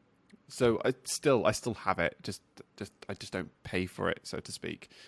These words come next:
Um, but then I haven't, I haven't watched anything on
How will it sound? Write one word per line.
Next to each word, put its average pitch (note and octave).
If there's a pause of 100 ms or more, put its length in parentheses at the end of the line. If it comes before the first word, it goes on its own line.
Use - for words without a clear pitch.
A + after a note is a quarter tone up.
(160)
Um, F#2
but C3+
then E3
I D#3+
haven't, D3
I B2+
haven't B2 (100)
watched A2
anything G#2+
on G#2